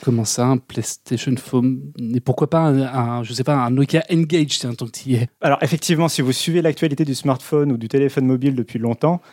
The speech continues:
Speaker 2: les premières choses qui vous viennent à l'esprit, c'est soit la N-Gage de Nokia, quand vous êtes un peu vieux comme, euh, Geoffroy,
Speaker 1: Bah, merci.
Speaker 2: soit le Xperia Play de Sony Ericsson.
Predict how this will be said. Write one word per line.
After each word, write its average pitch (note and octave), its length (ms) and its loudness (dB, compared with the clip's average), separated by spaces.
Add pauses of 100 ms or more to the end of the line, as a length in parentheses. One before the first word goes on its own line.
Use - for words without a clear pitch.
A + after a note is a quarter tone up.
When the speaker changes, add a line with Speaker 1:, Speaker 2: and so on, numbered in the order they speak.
(180)
Speaker 2:
les B2+ 100 0
premières D3 260 2
choses D#3 200 -2
qui - 80 -8
vous A#2 100 -6
viennent C3+ 160 2
à C3 60 2
l'esprit, E3 480 0
c'est A2+ 280 0
soit D#3 220 -2
la C3+ 120 4
N-Gage B2+ 360 2
de A#2+ 80 0
Nokia, A#2+ 360 0
quand A#2+ 160 -8
vous A2 120 -8
êtes A2 80 -6
un A#2+ 80 0
peu B2 120 -2
vieux A#2+ 320 0
comme, G#2 240 0
euh, G#2 100 0
Geoffroy, C3 460 0
Speaker 1:
Bah, A2 120 -10
merci. B2+ 440 -12
Speaker 2:
soit E3 440 0
le C#3 240 4
Xperia C#3 440 2
Play D#3 260 0
de B2+ 200 2
Sony G#3 500 0
Ericsson. D3+ 720 -4